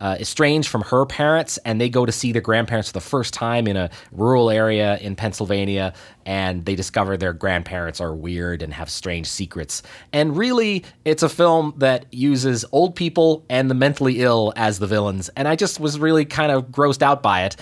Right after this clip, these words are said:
Uh, that, and also the fact that it's done in the sort of mockumentary fo-, found footage style, which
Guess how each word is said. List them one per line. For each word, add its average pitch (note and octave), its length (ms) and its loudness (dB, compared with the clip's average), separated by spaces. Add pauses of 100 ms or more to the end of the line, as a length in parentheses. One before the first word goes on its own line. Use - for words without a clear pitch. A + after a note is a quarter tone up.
(260)
Uh, A#2 240 4
that, C#3+ 400 2
and C3 100 0
also B2+ 480 4
the A2 120 -2
fact A#2 400 2
that G#2+ 180 4
it's - 180 -4
done A2+ 300 4
in G#2 300 -2
the G2+ 100 0
sort G#2+ 160 -2
of G2+ 60 -2
mockumentary A2 1080 0
fo-, B2 420 2
found C3 320 2
footage C#3 320 0
style, D#3 380 2
which A2+ 200 -2